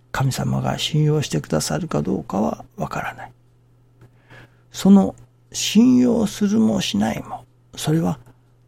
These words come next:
神様のお心にあるものですね。言ってみれば、おかげは私の心の中に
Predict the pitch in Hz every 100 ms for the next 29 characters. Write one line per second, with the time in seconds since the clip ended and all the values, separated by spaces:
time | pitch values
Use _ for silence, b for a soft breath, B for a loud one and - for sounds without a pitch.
0 | _ - 262 262 220 170 143 135 262 151
1 | 214 208 208 202 202 208 - 151 143 139
2 | 143 156 - - - 185 208 - _ _
3 | _ _ _ _ _ _ _ _ _ _
4 | _ _ _ _ _ _ 151 - - 147
5 | 175 151 - - B B B B B B
6 | _ 139 175 185 202 202 202 - _ -
7 | 143 165 156 - - 160 175 - - -
8 | 156 160 165 156 - 151 - -